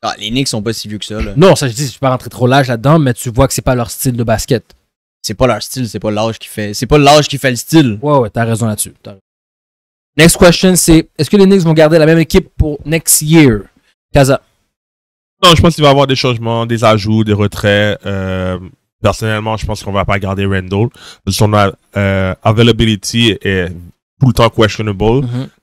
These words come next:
Speaker 3: Et puis, c'est directement relié à ta productivité. Donc, euh,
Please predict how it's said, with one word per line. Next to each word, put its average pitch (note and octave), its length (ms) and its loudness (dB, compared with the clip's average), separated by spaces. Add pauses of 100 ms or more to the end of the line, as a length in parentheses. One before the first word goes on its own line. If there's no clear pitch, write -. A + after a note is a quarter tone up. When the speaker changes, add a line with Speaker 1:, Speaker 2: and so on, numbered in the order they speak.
(220)
Speaker 3:
Et G2 80 0
puis, G2+ 680 -2
c'est - 300 -2 (500)
directement C3 400 4
relié A#2 160 2
à A2+ 80 4
ta G2 160 -2
productivité. G2 680 -6 (340)
Donc, G2 320 -2
euh, F#2+ 400 -2